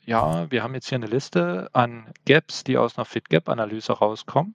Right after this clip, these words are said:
Ne, man macht ja eine Fit-Gap-Analyse, wenn man eine S V hana-Transformation zum Beispiel macht. Und jetzt muss, muss das Projektteam sich Gedanken machen,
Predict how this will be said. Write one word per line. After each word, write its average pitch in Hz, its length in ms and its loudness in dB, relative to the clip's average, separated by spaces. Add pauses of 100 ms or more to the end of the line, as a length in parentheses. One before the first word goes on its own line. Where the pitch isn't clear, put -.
(440)
Ne, 165 160 6
man 107 420 -8
macht - 180 2
ja 113 40 -2
eine 104 100 -8
Fit-Gap-Analyse, 139 840 0
wenn 113 100 -4
man 104 160 -6
eine 104 100 -4
S 101 120 -8
V 104 200 -2
hana-Transformation 127 920 -2
zum - 100 -20
Beispiel 104 340 -6
macht. - 260 -8 (380)
Und 135 80 -2
jetzt 156 220 2
muss, 131 260 -4 (540)
muss 139 200 0
das - 160 2
Projektteam 117 640 -2
sich - 200 -4
Gedanken 98 440 0
machen, 135 320 -2